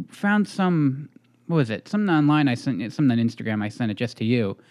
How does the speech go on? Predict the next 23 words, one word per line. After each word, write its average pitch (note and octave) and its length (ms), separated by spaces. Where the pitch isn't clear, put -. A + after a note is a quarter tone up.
And D#3 80
I'm E3 60
like, E3 120
"See, E3 180
this G3+ 200
is B3 80
the A3 80
kind F#3 300
of C3+ 80
shit - 480
that B2+ 160
belongs, C3 460
that D3 200
I C#3+ 140
wanna D#3 240
see C#3+ 160
in C3+ 80
a C3 40
museum. B2+ 440
This F3+ 160
is F#3 80
cool B3+ 340
looking." B2+ 320